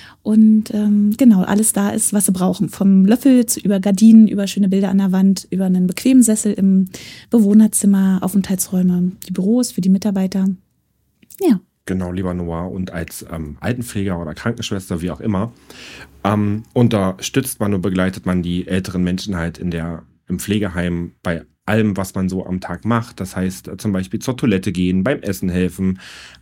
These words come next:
Speaker 2: beim, äh, Duschen helfen, beim Waschen helfen, beim Beschäftigen. Also man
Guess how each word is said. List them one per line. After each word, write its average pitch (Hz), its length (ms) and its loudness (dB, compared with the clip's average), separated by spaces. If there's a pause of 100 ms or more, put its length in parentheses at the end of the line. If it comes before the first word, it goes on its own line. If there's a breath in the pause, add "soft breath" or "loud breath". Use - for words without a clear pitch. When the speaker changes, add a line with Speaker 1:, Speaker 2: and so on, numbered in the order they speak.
(120)
Speaker 2:
beim, 110 400 2
äh, 110 240 -4
Duschen 143 380 -2
helfen, 107 340 -2
beim 107 220 -2
Waschen 117 260 -2
helfen, 95 760 -2
beim 95 680 -2 (840 soft breath)
Beschäftigen. 127 600 2
Also 101 200 0
man 110 340 2